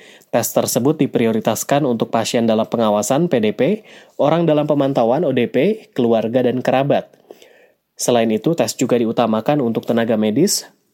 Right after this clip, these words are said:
orang dengan pekerjaan yang interaksi sosialnya tinggi, serta masyarakat umum yang memiliki gejala covid sembilan belas. Emil menargetkan dapat melakukan tes terhadap seratus ribu warga di Jawa Barat.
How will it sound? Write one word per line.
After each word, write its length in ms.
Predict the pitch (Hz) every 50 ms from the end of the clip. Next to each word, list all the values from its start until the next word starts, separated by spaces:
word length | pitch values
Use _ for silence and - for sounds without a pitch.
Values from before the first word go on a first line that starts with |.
| _ -
orang 240 | 123 117 113 113 107
dengan 240 | 110 110 113 110 104
pekerjaan 640 | - - - 123 120 113 - 123 - - 139 139 131 131
yang 160 | 123 117 - 135 123
interaksi 480 | 147 143 147 156 151 143 143 - 147
sosialnya 560 | 135 - 143 127 - - 131 117 120 120 117 113
tinggi, 480 | 123 117 120 123 123 139 190 226 - - - - - - - _ _
serta 320 | - - 160 160 - 180 175
masyarakat 480 | 180 170 160 - 135 135 127 135 127 - 131
umum 240 | 127 127 127 127 127
yang 160 | 123 117 113
memiliki 480 | 117 113 113 117 113 113 - 120 113
gejala 400 | - 123 113 - 123 120 113 113
covid 400 | 110 - 135 139 127 - 113 98
sembilan 320 | - - 110 107 104 101 104
belas. 400 | 110 117 107 95 101 - - - - - - - - - _ -
Emil 320 | 113 117 123 123 127 120
menargetkan 640 | 120 113 113 107 110 104 113 107 - - 147 151 156
dapat 320 | 143 127 120 139 135 -
melakukan 480 | 139 131 123 117 - 135 - 135 123 127
tes 240 | - 151 151 143 -
terhadap 400 | - 139 120 139 143 147 143 -
seratus 400 | - - 151 143 - 160 143 -
ribu 320 | 151 160 165 147 127 113 110 117
warga 320 | 117 113 113 113 123 117
di 160 | 113 120 120
Jawa 240 | 110 - 110 101 104 104 113
Barat. 320 | 107 110 110 104 95 -